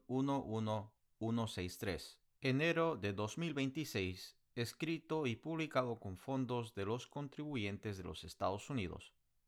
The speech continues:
¿Qué es S S I? Seguridad de Ingreso Suplementario, S S I, siglas en inglés, es un programa federal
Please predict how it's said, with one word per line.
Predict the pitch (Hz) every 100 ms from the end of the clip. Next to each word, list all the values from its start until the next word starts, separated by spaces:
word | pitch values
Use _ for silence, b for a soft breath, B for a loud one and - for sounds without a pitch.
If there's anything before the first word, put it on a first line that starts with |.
| _
¿Qué | 170 175 143
es | 135 -
S | 101 117
S | 127
I? | 87 82 - _ _ _ _ _ _
Seguridad | - 170 151 170 190 131 127
de | 120
Ingreso | 107 95 - 104
Suplementario, | - 110 101 104 127 113 104 104
S | 104 104
S | 135 - 101
I, | 98
siglas | - 131 127 -
en | 113
inglés, | 98 95 85 - -
es | 139 -
un | 165
programa | - 107 104 104 104
federal | 135 107 87 85